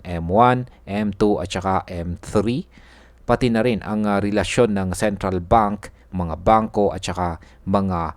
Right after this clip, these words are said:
non-banks. Sa ilalim po ng diagram ay may binanggit tungkol sa mga bagong digital assets na decentralized, kung saan tahasang, uh, ipinangalan si Bitcoin at saka si X R P.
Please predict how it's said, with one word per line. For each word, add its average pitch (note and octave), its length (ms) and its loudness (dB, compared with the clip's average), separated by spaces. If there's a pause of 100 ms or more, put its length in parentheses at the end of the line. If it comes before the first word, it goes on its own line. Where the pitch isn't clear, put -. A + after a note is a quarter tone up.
(120)
non-banks. G2 1120 0 (420)
Sa - 140 0
ilalim A#2+ 400 2
po A2 160 -2
ng G#2 160 -2
diagram G2 720 0
ay F2+ 160 -4
may F#2+ 240 -2
binanggit F#2 560 -2 (340)
tungkol G2+ 380 0
sa F#2+ 160 -2
mga F2 320 -2
bagong G2+ 480 2
digital F#2+ 500 -4
assets - 640 -4 (320)
na G#2+ 140 0
decentralized, G2+ 1040 -2 (240)
kung G#2+ 160 2
saan G2+ 320 2
tahasang, G#2 720 2 (400)
uh, F#2 320 2
ipinangalan F#2+ 800 0
si E2+ 260 -6
Bitcoin F2+ 600 -2
at F#2 100 -10
saka E2+ 300 -4
si E2+ 320 -8 (180)
X - 540 -10
R D#2 240 -4
P. - 180 -8